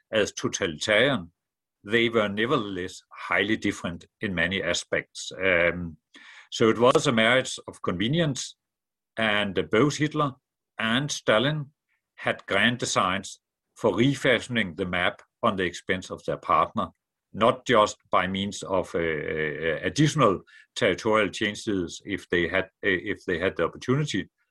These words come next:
but, uh, in the sense that both parties viewed their partner as a potential threat and also as a potential prey.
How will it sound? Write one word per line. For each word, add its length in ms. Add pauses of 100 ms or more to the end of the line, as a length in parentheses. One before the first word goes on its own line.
(240)
but, 400
uh, 420
in 160
the 120
sense 540 (380)
that 360 (180)
both 400 (240)
parties 600 (100)
viewed 400 (500)
their 200
partner 540 (480)
as 260
a 60
potential 500
threat 460 (540)
and 200
also 600 (100)
as 360 (120)
a 80
potential 580
prey. 420